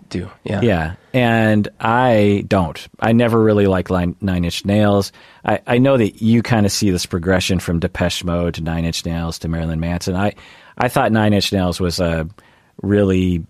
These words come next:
Speaker 2: crappy industrial non-musical
Speaker 1: <laughs>
Speaker 2: knockoff of Depeche Mode.
Speaker 1: Well, I, okay.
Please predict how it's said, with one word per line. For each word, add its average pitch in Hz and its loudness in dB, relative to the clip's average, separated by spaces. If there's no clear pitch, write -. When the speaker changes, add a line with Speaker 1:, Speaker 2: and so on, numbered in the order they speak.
Speaker 2:
crappy 90 -2
industrial 87 -2
non-musical 87 0
Speaker 1:
<laughs> - -2
Speaker 2:
knockoff 95 0
of 90 -2
Depeche - -2
Mode. 92 0
Speaker 1:
Well, - 2
I, 180 0
okay. 127 -2